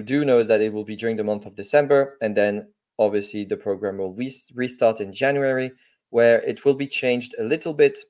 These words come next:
but don't worry, we'll change it in a good way. But obviously every now and then we do bring some changes. It comes along with an article, we explain it in the video, new information will be provided,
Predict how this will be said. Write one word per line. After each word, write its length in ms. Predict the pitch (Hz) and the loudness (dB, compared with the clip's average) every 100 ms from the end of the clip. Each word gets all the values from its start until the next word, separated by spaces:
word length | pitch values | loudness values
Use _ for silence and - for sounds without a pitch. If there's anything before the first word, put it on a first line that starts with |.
| _ _ _ _ _ _ _ _ _ | _ _ _ _ _ _ _ _ _
but 200 | 113 110 | 0 2
don't 180 | 120 110 | 0 0
worry, 360 | 113 110 107 107 _ | 0 2 0 -2 _
we'll 120 | 101 | -6
change 280 | 101 104 101 | -6 -6 -6
it 100 | 101 | -6
in 100 | 95 | -6
a 40 | 90 | -4
good 180 | 104 | -4
way. 300 | 98 98 98 - _ _ | 0 0 0 -4 _ _
But 160 | 110 117 | 4 6
obviously 420 | 110 107 107 104 | 4 2 0 0
every 500 | 101 101 101 95 - _ | 0 -2 -4 -6 -12 _
now 200 | 104 98 | -4 -2
and 120 | 95 | -2
then 200 | 90 90 | -2 -4
we 140 | 92 95 | -4 -8
do 340 | 107 95 92 _ | -6 -6 -8 _
bring 200 | 110 104 | -6 -6
some 180 | - 98 | -8 -8
changes. 440 | 156 156 151 147 | -2 0 0 -2
It 120 | 123 | -4
comes 200 | - 95 | -8 -8
along 240 | 92 87 85 | -6 -6 -6
with 100 | 82 | -6
an 120 | 95 | 0
article, 500 | 127 123 120 120 120 | 0 0 -2 -2 -2
we 120 | 104 | -4
explain 320 | 85 - 95 | -8 -6 -4
it 100 | 92 | -4
in 80 | 90 | -6
the 80 | 82 | -6
video, 400 | 127 127 120 117 - _ _ _ _ | -6 0 2 2 0 _ _ _ _
new 160 | 123 123 | 0 0
information 560 | 123 123 113 113 113 | 0 0 0 0 -2
will 120 | 107 104 | -4 -4
be 100 | 110 | -8
provided, 580 | 107 104 107 107 104 | -4 2 2 4 0